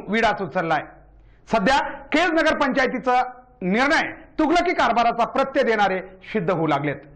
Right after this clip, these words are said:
शुक्रवारी औरंगाबाद विभाग शिक्षक मतदारसंघाची निवडणूक होती. या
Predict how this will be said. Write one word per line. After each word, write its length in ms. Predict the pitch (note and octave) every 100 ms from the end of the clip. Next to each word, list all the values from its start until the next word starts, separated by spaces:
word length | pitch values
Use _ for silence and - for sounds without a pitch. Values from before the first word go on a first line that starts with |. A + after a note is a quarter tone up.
| - _ - -
शुक्रवारी 400 | G3+ A#3+ B3+ D#4
औरंगाबाद 680 | - - A3+ C#4+ F4 E4+
विभाग 220 | D4 A#3+ C4+ C4+
शिक्षक 300 | D4 F4 C#4+
मतदारसंघाची 800 | B3+ G#3 A#3+ B3+ A#3+ G3+ G3 A#3
निवडणूक 340 | G3 E3+ D3+
होती. 500 | D#3 C#3+ C#3 - - - - - -
या 360 | A3+ C4+ D#4